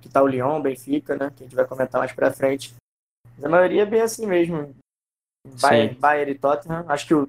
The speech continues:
Speaker 1: Tottenham até hoje é mais time do que o, do que o Bayern. Tem uma rodagem maior também agora. O Tottenham sempre, é, bateu muito na tecla que era um time muito,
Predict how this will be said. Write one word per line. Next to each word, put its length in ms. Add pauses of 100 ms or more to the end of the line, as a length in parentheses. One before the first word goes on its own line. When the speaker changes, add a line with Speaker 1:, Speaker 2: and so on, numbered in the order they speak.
(140)
Speaker 1:
Tottenham 320
até 460
hoje 280
é 40
mais 280
time 220
do 140
que 120
o, 300 (500)
do 80
que 120
o 40
Bayern. 380 (100)
Tem 80
uma 140
rodagem 480
maior 340
também 220
agora. 300
O 20
Tottenham 380
sempre, 500 (400)
é, 360
bateu 260
muito 180
na 80
tecla 340
que 120
era 100
um 60
time 260
muito, 640